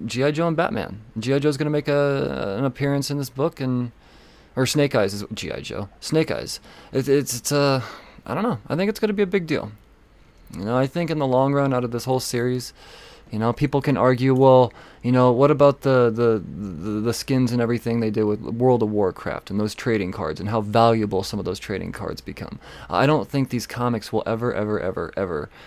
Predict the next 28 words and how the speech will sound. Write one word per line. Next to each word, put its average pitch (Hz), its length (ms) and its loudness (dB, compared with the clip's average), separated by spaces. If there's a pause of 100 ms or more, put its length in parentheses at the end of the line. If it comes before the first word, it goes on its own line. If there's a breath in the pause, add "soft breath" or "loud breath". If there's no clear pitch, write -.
(120)
reach 104 320 -4
those 85 240 -2
levels. - 500 -8
I, 92 160 0
I - 20 2
don't 117 240 0
think 117 220 -2
they're 104 340 0
ever 110 220 -2
gonna 107 180 -2
peak, - 460 -6 (720 soft breath)
uh, 101 400 -2
twenty-five 110 800 0
dollars, 107 640 -2 (120)
you - 140 -10
know? 98 260 -6 (120)
Um, 58 600 -4 (460)
it's 101 160 -4
just 101 220 -10 (200)
what 107 200 0
it 101 100 -2
is. - 440 -4 (160)
And 82 160 -8
I 95 120 -4
think, 104 340 -6 (300)
I 101 60 -4
really 113 680 0
think, 123 520 -2